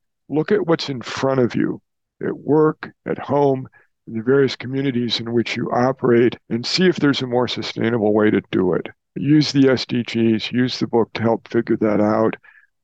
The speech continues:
because there's no one right thing to do. There's no one right place to do it. There's no one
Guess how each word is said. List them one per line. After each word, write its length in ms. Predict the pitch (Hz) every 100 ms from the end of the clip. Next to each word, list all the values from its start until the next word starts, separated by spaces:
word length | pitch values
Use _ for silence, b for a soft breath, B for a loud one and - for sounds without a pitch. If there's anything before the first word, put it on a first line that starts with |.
| -
because 420 | 135 - 160 151
there's 260 | - 147 123
no 180 | 151 180
one 340 | 160 156 156
right 320 | 135 135 131 -
thing 280 | - 123 120
to 120 | 110
do. 340 | 110 113 98 - _ _ _ -
There's 240 | 123 110
no 160 | 135 147
one 320 | 143 139 127
right 320 | 113 120 120 -
place 420 | - 127 104 -
to 140 | - 107
do 300 | - 113 110
it. 180 | - - - _ _ _ _ -
There's 300 | 127 123 -
no 240 | 151 165
one 560 | 160 147 147 135 135